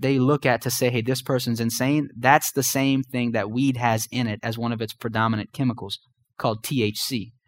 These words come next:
for those who've heard that before. And so when we look at that insane, we think, "For God has not given us a spirit of fear, but of power and of love and of a sound mind." The Greek word there is sanity. And so what happens is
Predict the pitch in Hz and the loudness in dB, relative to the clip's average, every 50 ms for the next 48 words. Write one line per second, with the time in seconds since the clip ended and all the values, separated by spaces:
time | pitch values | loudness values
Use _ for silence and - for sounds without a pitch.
0 | _ _ _ _ 123 120 117 113 113 117 107 123 123 117 110 107 98 - 104 - | _ _ _ _ -2 -2 0 0 0 -4 -4 -2 -4 -2 -2 -4 -6 -8 -10 -8
1 | - 107 101 - - _ - _ _ - 147 - 214 208 196 196 196 240 294 - | -8 -8 -8 -8 -10 _ -20 _ _ -4 2 4 6 6 6 6 4 4 4 4
2 | 240 180 185 170 - 175 190 175 - - 208 202 185 165 156 - - 160 131 120 | 4 6 6 6 6 4 2 2 4 2 2 2 4 2 2 2 0 0 0 0
3 | - _ _ _ _ _ _ _ - 135 127 147 147 170 190 190 196 180 170 185 | -2 _ _ _ _ _ _ _ 0 0 4 6 6 6 8 6 4 4 6 6
4 | 170 160 156 147 160 160 156 160 160 156 - - 131 - - - - - 160 170 | 4 4 4 4 2 4 4 4 2 2 0 -2 -2 -4 -4 -4 -2 0 2 4
5 | 170 175 175 - - 143 - - - 120 113 110 107 107 110 120 - _ _ _ | 4 4 2 0 -2 -6 -8 -6 -4 -2 -2 0 0 -2 -4 -6 -10 _ _ _
6 | _ _ _ _ 127 131 131 127 123 120 - - _ _ _ _ _ _ _ _ | _ _ _ _ 2 4 4 4 4 2 0 -6 _ _ _ _ _ _ _ _
7 | _ _ _ _ - 156 151 160 170 175 185 190 190 190 185 - _ _ 135 131 | _ _ _ _ 2 4 6 6 6 4 2 0 0 -2 -4 -8 _ _ -2 0
8 | 127 120 113 107 117 117 127 139 143 151 160 151 - 139 127 120 117 - 120 123 | 0 0 0 -2 0 0 2 4 4 4 2 0 -2 -4 -4 -4 -4 -4 -6 -6
9 | 120 120 - - - - - - - - - 123 131 139 139 139 131 131 151 170 | -6 -6 -8 -12 -14 -12 -6 -4 -2 0 2 2 4 4 4 2 2 0 0 0
10 | 139 110 98 - - - _ _ _ _ _ - 135 127 127 160 220 226 214 185 | -2 -4 -6 -8 -12 -16 _ _ _ _ _ -6 -4 -2 0 2 2 2 2 2
11 | 180 175 165 151 170 175 170 156 135 - - - - 160 190 220 190 131 - - | 2 2 4 4 4 4 4 4 2 0 0 0 2 2 4 4 2 2 0 -2
12 | - 90 - - _ _ _ _ _ - - - - - 160 160 - 202 196 175 | -8 -10 -14 -16 _ _ _ _ _ -20 -20 -20 -6 -2 -2 2 6 6 6 6
13 | - - _ _ - 185 170 151 165 202 254 294 - 185 156 139 127 139 135 139 | 4 2 _ _ 4 4 6 6 6 6 6 6 6 4 2 2 2 2 2 2
14 | 143 139 - | 2 0 -2